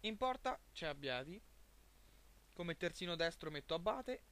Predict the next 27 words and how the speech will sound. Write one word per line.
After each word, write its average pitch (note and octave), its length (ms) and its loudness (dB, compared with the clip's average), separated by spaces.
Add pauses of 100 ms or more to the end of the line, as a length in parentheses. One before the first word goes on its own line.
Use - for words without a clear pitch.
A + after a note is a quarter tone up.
(140)
e G#3+ 160 -2
come E3 300 0
coppia G#3+ 240 0
centrale B3+ 600 4
Max F#3+ 420 0
S - 260 -2
e A3+ 80 2
a A#3+ 60 4
sorpresa F#3 500 0
metto E3+ 220 -4
De C#3+ 100 -6
Sciglio, B2 520 -6 (680)
che - 300 0
anche G3 320 0
se D3+ 100 -6
fuori F#3+ 280 0
ruolo B3 340 6
mi A#3 100 -6
ci G#3+ 140 -2
trovo D3+ 180 2
abbastanza B2 480 -6
bene. A2 380 -10 (2000)
Come G3 240 0
terzino A3+ 340 2
sinistro C#4 380 -6
utilizzo C#3+ 880 -2 (920)
Constant, D#3 720 -2